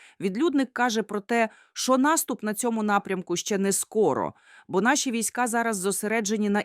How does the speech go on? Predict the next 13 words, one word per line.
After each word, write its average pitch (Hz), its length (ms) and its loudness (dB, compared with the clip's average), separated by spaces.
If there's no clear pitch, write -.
інших 160 460 0
ключових 143 540 -4
точках 127 460 -6
фронту. 110 680 -6
Це 254 180 0
не 262 140 2
час 233 360 0
швидких 202 520 -2
рішень, 294 520 0
усе 294 240 -2
йде 277 160 0
повільно, 208 680 -2
обережно, 185 760 0